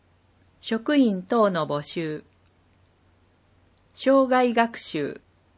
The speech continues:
催し。公民館。みんなの広場。有料広告。きらり魚沼人。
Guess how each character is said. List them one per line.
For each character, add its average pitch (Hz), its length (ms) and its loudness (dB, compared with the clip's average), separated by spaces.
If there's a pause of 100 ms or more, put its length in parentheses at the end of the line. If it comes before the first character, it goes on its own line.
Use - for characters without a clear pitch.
(1040)
催 247 400 2
し。 214 360 -8 (1300)
公 247 240 2
民 240 320 0
館。 - 340 -6 (1500)
み 254 200 4
ん 262 120 4
な 269 100 4
の 208 160 2
広 185 340 0
場。 127 200 -4 (1700)
有 277 300 2
料 262 260 6
広 240 300 2
告。 - 400 -6 (1300)
き 220 160 -4
ら 277 120 4
り 214 200 -2
魚 202 240 0
沼 220 280 4
人。 147 400 -8